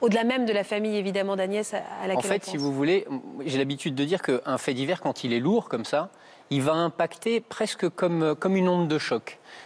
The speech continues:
Speaker 2: C'est-à-dire que plus on est près, plus on est proche,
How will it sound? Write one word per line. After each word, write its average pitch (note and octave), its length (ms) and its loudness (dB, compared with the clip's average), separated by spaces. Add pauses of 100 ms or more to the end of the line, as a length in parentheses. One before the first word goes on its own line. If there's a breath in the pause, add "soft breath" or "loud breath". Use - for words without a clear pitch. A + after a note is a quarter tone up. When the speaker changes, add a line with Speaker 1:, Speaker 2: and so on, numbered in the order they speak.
Speaker 2:
C'est-à-dire C#3+ 360 0
que D3+ 160 0
plus A3 280 0
on G3+ 140 4
est D#3 80 4
près, D#3 400 0 (320)
plus - 140 -6
on B2 120 -2
est A#2 100 -2
proche, - 540 -2